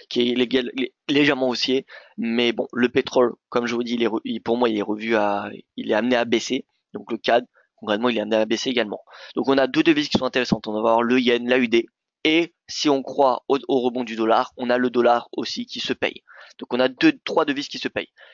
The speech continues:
Néanmoins, attention au nombre de positions que vous avez sur le yen parce qu'il est sous résistance. Bien qu'il progresse,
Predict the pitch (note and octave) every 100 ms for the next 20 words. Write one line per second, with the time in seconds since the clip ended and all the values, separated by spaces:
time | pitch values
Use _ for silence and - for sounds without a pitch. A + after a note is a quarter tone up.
0 | _ - C3+ C#3 C3+ C#3+ - C#3 C#3 B2+
1 | C#3 C3+ - A#2+ B2+ B2+ A2+ A#2+ B2+ A#2+
2 | A2+ A2 A2 G#2+ A2+ C#3+ - - B2 B2
3 | - C#3 A#2+ A2 - - - - A#2 C#3
4 | C#3+ - A#2+ A#2+ -